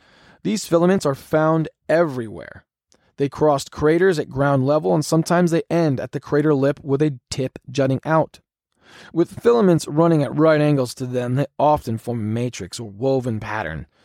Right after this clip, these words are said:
Some parts of the moon's surface are so covered with these matrices that one is tempted to speculate that once the entire surface of the moon was an artificial cover that we now see is chaotic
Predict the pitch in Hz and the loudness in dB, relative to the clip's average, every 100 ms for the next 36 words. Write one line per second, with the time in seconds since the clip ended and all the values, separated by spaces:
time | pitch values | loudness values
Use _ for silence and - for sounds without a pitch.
0 | _ _ - - 170 185 160 160 160 156 | _ _ -8 0 2 2 0 0 0 2
1 | 156 165 165 - 160 160 175 139 120 - | 4 2 2 0 -2 -2 -4 -4 -2 0
2 | 160 151 156 156 165 143 143 127 139 156 | 0 2 0 0 0 -2 -2 2 4 4
3 | 151 135 143 156 135 - 127 180 185 143 | 0 -4 -2 -2 -4 -4 0 2 2 0
4 | - - - 208 202 214 175 170 - 202 | -6 -12 -2 -2 0 -4 -4 -6 -2 -2
5 | - 147 139 131 - 131 135 190 190 156 | 0 -2 -2 -4 -8 -4 0 2 0 0
6 | 143 131 151 135 - 143 135 135 117 104 | 2 2 0 0 -2 -4 -4 -8 -8 -8
7 | 110 104 104 - _ _ _ 139 117 - | -8 -8 -8 -10 _ _ _ -8 -6 -8
8 | 117 107 - - 76 - - 185 131 - | -10 -8 -10 -12 -14 -8 0 0 0 -4
9 | 143 147 147 160 175 190 - 214 208 151 | 0 0 2 2 2 2 -2 -4 -2 -2
10 | - 160 139 147 - - 165 160 160 160 | 0 -2 0 -4 -6 -8 -2 2 2 2
11 | 156 | 0